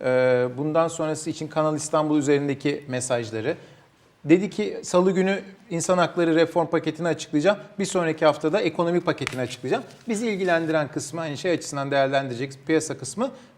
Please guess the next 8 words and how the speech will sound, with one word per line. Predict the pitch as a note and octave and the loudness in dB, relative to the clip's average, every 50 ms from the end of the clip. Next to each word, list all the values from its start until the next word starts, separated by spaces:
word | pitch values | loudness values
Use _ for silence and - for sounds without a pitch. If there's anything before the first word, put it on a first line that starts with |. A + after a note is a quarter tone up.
| _ - | _ -2
ve | D4 | 2
ekonomik | C#4+ C4+ A3+ - A3 G#3 G3+ A#3 G#3+ G#3+ | 2 2 4 4 2 2 2 0 2 4
reform | A3 G3+ - G3+ G3+ F3 | 4 4 6 4 2 2
paketi. | - D#3 C3 - B2+ A#2+ - G#3 C4+ - - - - - - | 2 -4 -4 -4 -6 -6 -4 -4 -6 -6 -10 -20 -20 -10 0
Piyasa | - A#3 A3+ A3 - A3+ A3 | 4 4 4 4 4 2 2
burada | A3 A#3 F#3+ F3+ G#3+ G#3 F#3+ F3+ | 2 2 2 2 2 0 0 0
buraya | G#3 G#3+ G#3 F3 D#3 - F#3 | 2 4 4 4 4 2 0
odaklanacak. | D#3+ C#3+ B2+ B2+ A2+ - - C3 C3 D#3 F3+ F3 G#3+ - | 0 2 2 0 0 0 -2 -2 0 0 0 0 -2 -4